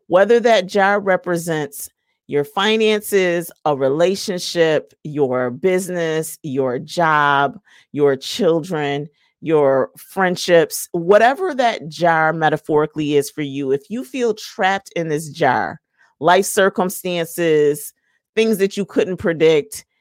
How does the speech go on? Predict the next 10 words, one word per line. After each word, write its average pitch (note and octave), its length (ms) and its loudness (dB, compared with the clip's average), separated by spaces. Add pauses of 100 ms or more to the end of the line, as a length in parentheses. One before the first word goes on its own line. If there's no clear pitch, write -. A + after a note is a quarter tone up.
(140)
and F#3+ 160 0
you've G#3+ 160 -2
been G3+ 160 0
spending F#3+ 480 -2
all F#3+ 340 2
this A3+ 260 2
time F#3 500 -2
like D#3+ 240 0
the E3 100 -2
bee, D3+ 540 -6